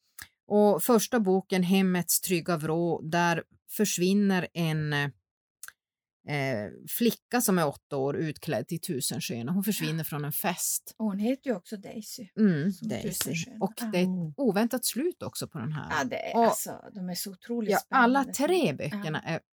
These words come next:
Speaker 1: vansinnigt spännande. Och jag hade sån tur att alla var utgivna när jag började läsa.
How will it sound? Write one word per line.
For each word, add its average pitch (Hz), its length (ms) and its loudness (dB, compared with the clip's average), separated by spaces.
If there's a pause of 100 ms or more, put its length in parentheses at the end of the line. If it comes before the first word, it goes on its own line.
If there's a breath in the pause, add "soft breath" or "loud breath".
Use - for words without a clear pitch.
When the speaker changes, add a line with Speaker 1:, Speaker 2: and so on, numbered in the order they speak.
Speaker 1:
vansinnigt 180 920 0
spännande. 131 460 -6
Och 170 60 0
jag 180 40 2
hade 208 280 4
sån 220 220 2
tur 208 280 0
att 160 160 -2
alla 175 300 0
var 190 100 0
utgivna 170 920 -4
när 143 100 -2
jag 175 100 -2
började 123 220 -2
läsa. 160 380 -2